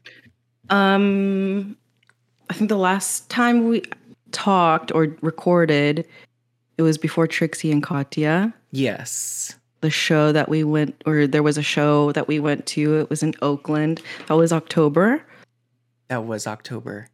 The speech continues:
Speaker 1: Jesus. Okay.
Speaker 2: <laughs> That's already t-, two months ago.
Speaker 1: <laughs> We didn't
Speaker 2: Wow.
Speaker 1: record anything in October or November.
Speaker 2: No.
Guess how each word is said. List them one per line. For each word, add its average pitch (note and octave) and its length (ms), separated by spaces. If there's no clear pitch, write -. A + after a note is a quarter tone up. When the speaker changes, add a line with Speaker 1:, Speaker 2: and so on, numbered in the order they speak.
Speaker 1:
Jesus. D3 640
Okay. D#3 400
Speaker 2:
<laughs> - 60
That's F#3 340
already G3+ 540
t-, - 100
two A3+ 280
months G3 400
ago. C3 460
Speaker 1:
<laughs> F4+ 80
We C#3+ 120
didn't G#3+ 340
Speaker 2:
Wow. G3 40
Speaker 1:
record G3 380
anything F#3+ 460
in E3+ 100
October D#3 480
or C#3+ 160
November. C#3 720
Speaker 2:
No. A#2 640